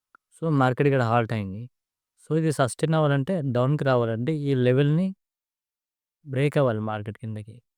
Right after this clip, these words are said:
So, అప్పుడు మాత్రమే ఫార్టీ సిక్స్ థౌసండ్ ఫైవ్ హండ్రెడ్ని మనం మార్కెట్‌లో చూడొచ్చు. Otherwise, మార్కెట్ అనేది బుల్లిష్‌లోనే ఉంటది. ఎక్కడి వరకు అంటే, మళ్ళీ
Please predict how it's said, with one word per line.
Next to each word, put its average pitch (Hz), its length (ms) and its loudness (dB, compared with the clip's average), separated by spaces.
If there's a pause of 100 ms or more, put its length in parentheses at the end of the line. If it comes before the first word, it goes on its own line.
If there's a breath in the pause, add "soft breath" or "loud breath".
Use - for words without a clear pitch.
(320)
So, - 140 -8 (100)
అప్పుడు 135 280 0
మాత్రమే 151 380 0
ఫార్టీ 139 300 0
సిక్స్ 143 240 -6
థౌసండ్ 147 320 -2
ఫైవ్ 131 200 0
హండ్రెడ్ని 127 320 0
మనం 131 220 -2 (440)
మార్కెట్‌లో 127 400 -2
చూడొచ్చు. 113 480 -6 (680)
Otherwise, 127 460 2 (220)
మార్కెట్ 156 340 2
అనేది 160 260 2 (200)
బుల్లిష్‌లోనే 147 500 2
ఉంటది. 117 340 -4 (680)
ఎక్కడి 156 220 0
వరకు 147 180 2
అంటే, 143 260 0
మళ్ళీ 127 320 2